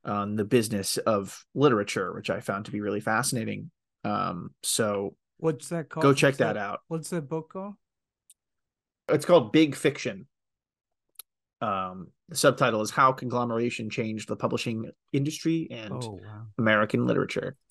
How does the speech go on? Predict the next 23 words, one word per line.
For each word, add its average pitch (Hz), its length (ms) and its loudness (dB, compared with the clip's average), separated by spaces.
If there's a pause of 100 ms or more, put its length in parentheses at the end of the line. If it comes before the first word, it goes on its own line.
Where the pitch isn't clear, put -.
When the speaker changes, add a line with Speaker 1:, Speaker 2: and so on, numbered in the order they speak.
(220)
Speaker 2:
Oh, 131 80 -4
that 117 200 -8
sounds 123 200 -2
Speaker 1:
Uh, 50 280 4
Speaker 2:
great. 113 160 -2 (840)
Speaker 1:
yeah, 170 280 4
the 139 120 2
review's 135 320 4
excellent. 117 460 -2 (100)
I'm 113 80 -10
sure 131 160 -4
the 110 60 -6
book 107 240 -4
is 104 340 -6 (120)
also 117 320 2
really 110 280 2
excellent. 113 520 -6
Can't 110 200 -6
say - 180 -4
I've - 120 -8
read 104 140 -2
it 101 100 -4
all. - 200 -6